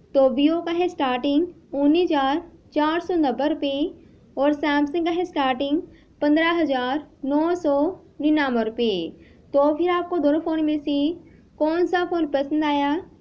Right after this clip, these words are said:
comment box में ज़रूर बताना। अगर आपको दोनों में से कोई phone लेना है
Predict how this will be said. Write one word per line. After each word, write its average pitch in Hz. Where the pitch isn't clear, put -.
comment 320
box 330
में 320
ज़रूर 262
बताना। 285
अगर 277
आपको 381
दोनों 302
में 330
से 330
कोई 330
phone 320
लेना 285
है 269